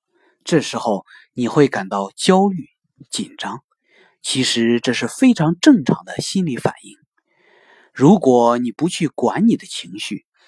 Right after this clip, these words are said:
它很快就会消失，或者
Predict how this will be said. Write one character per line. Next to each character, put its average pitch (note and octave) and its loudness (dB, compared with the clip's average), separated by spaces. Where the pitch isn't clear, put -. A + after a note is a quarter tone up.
它 B2 0
很 G2 -8
快 - 0
就 - -12
会 - -16
消 - -6
失， A2 -6
或 G3 4
者 C#3 -2